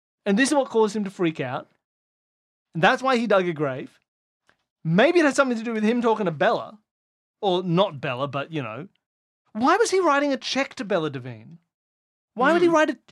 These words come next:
Speaker 1: Because he wants Bella to get back with,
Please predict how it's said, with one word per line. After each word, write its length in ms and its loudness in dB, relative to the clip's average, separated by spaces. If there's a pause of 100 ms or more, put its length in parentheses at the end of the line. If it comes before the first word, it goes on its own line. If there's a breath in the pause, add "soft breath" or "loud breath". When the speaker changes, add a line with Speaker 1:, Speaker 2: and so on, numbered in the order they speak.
(160)
Speaker 1:
Because 200 2
he 120 4
wants 640 0 (580)
Bella 460 2 (260)
to 80 -2
get 420 -6
back 360 -4
with, 380 -10